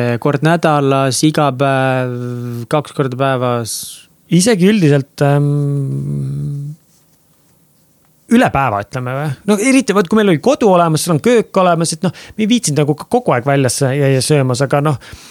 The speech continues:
Speaker 2: selles mõttes, et, äh, ma arvan, et niuke üle päeva või kord päevas äkki, ma, ma ei, ma nüüd täpselt ei mäleta, aga jah, et selles mõttes, et väga palju me teeme ikkagi kodus ka.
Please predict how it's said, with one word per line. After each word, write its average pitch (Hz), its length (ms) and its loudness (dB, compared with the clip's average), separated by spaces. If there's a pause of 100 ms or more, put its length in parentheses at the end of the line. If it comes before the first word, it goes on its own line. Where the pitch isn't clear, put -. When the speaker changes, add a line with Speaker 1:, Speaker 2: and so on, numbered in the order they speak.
(120)
Speaker 2:
selles 180 340 2
mõttes, 139 380 2
et, 139 220 -2
äh, 131 280 2
ma 139 160 0
arvan, 147 240 2
et - 60 -20 (1300)
niuke 135 340 0 (640)
üle 160 260 4
päeva 135 260 2
või 117 140 2
kord 131 260 0
päevas 113 480 -8
äkki, - 300 -16
ma, 123 180 -12
ma 147 160 -2
ei, 160 80 -6
ma 170 300 -2
nüüd 156 180 2
täpselt 117 260 -4
ei 131 60 0
mäleta, 123 460 -4
aga 139 100 0
jah, 139 120 2
et - 120 -2
selles 139 140 4
mõttes, 113 160 -4
et - 240 -12
väga 135 180 0
palju 113 240 0
me 113 80 -4
teeme 113 220 -4
ikkagi 113 240 -6
kodus 110 400 -2
ka. 110 160 -8